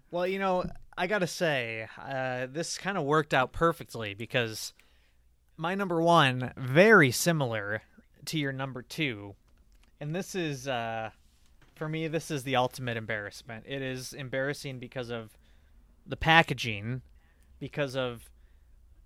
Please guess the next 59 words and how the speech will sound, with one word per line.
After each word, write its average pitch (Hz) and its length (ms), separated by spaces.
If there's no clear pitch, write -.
the 131 400
price 156 380
I 135 80
paid 127 260
for 107 240
it, 117 180
because 139 320
of 123 200
the 123 200
fact 131 320
that 127 120
I 120 100
went 139 420
and 131 160
bought 127 180
it 123 160
day 143 200
one 139 560
at 135 180
the - 80
store 117 560
because 123 300
I 123 100
thought 127 220
it 117 80
was 117 180
gonna, 117 240
like, 107 160
sell 127 340
out 120 220
and 120 180
be, 113 140
like, 107 260
a 110 120
rarity. 117 640
And, 160 320
uh, 156 220
because 151 320
I 156 100
just, 170 300
uh, 147 160
I 151 80
gotta 180 160
be 151 120
honest, 165 340
I 135 100
don't 160 180
think, 156 240
uh, 135 380
it's 135 180
that 143 280
good. 131 260
I 110 100
don't 123 140
think 110 180
I'll 123 140
ever 127 160
rewatch 123 540
it. 107 160